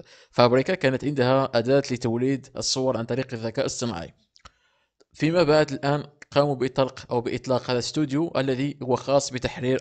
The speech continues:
الصور. أما الأوبشن الثانية الموجودة هنا لحدود الآن، وهي كرياتيف فابريكا سبارك فيكتوريزر.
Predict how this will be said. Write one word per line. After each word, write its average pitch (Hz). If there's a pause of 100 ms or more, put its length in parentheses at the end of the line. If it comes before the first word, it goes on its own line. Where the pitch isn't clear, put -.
الصور. 98 (580)
أما 160
الأوبشن 139
الثانية 131
الموجودة 123
هنا 135
لحدود 123
الآن، 139 (360)
وهي 139
كرياتيف 143
فابريكا 123
سبارك 123 (220)
فيكتوريزر. 117